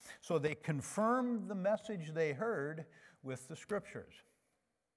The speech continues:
There's a lot of voices out there calling for our attention. There's a lot of voices out there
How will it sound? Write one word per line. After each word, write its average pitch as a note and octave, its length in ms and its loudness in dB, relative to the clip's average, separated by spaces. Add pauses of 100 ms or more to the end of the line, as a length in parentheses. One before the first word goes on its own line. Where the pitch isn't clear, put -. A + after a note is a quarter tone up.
(2750)
There's D3 160 0
a D#3+ 40 -4
lot A3+ 180 4
of F3+ 80 0
voices E3+ 500 -2
out A#2 280 0
there G2+ 240 -8 (340)
calling C3 320 -4
for A#2+ 180 -4
our A#2+ 120 4
attention. C3+ 680 -2 (500)
There's A#2+ 180 -2
a B2 60 2
lot E3 240 6
of D#3+ 120 4
voices D#3 520 2
out C3 300 6
there A2 380 0